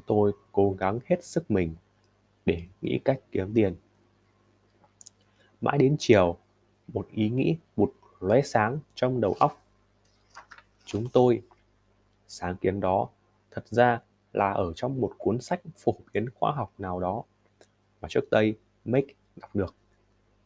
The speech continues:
Hai đứa mừng rỡ ôm lấy nhau. Như vậy là mối quan hệ hợp tác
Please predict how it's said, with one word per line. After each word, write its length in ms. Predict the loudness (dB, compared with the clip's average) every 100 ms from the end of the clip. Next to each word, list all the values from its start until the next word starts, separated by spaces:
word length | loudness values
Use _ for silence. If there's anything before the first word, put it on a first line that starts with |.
| _ _ _ -10
Hai 220 | -4 -2
đứa 140 | -2
mừng 260 | -2 -2 0
rỡ 120 | 0 2
ôm 220 | 0 0
lấy 180 | 0 -2
nhau. 320 | -2 -4 -6 _ _ _ _ -20 _ _ -2
Như 160 | -2
vậy 280 | 0 -2 -4 _ _ -8
là 140 | -4
mối 200 | 0 0
quan 180 | 0 0
hệ 160 | -2 -4 -6
hợp 140 | -12 -2
tác 160 | -2